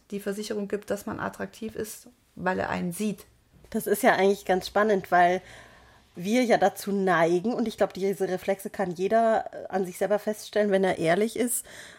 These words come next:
Speaker 2: einem behinderten Menschen recht automatisch die Erotik, die Sexualität, das Recht auf Schönsein, Attraktivsein abzusprechen.
Speaker 1: Mhm, total.
Speaker 2: Also wenn man ehrlich ist.
Speaker 1: Mhm.
Speaker 2: Die Frage ist nur, ist das dann Sexismus?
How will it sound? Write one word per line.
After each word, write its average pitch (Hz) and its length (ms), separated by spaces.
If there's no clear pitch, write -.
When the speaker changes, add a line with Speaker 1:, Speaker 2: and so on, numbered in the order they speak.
Speaker 2:
einem 185 560
behinderten 226 680
Menschen 196 380
recht 170 240
automatisch 175 1120
die 190 460
Erotik, 220 840
die 196 100
Sexualität, 214 960
das 202 280
Recht 202 380
auf 185 220
Schönsein, 214 960
Attraktivsein 202 640
abzusprechen. 147 1000
Speaker 1:
Mhm, 220 340
total. 220 480
Speaker 2:
Also 190 180
wenn 214 140
man 190 140
ehrlich 165 400
ist. 156 220
Speaker 1:
Mhm. 190 180
Speaker 2:
Die 196 80
Frage 202 240
ist 233 80
nur, 208 180
ist 226 200
das 220 180
dann 185 440
Sexismus? 302 920